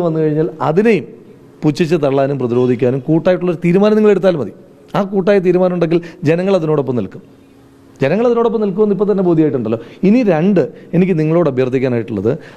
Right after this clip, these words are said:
അന്ന് ഈ ആവേശത്തോടു കൂടി, ഞാൻ നിങ്ങളുടെ ജോലിയെ ഡിക്റ്റേറ്റ് ചെയ്യല്ല കേട്ടോ,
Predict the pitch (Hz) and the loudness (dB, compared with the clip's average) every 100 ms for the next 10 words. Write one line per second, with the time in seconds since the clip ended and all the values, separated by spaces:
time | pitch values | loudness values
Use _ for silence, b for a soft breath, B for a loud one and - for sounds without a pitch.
0 | B 170 208 170 120 135 180 160 175 180 | B -2 0 -2 -2 -2 0 0 -4 -4
1 | 185 185 170 95 - 120 170 156 170 180 | -2 0 0 -2 -4 -2 -2 -2 0 0
2 | 180 175 123 131 156 175 147 - 135 117 | -2 -4 -4 -2 0 -2 -2 -4 -4 -2
3 | 110 92 87 | -4 -4 -10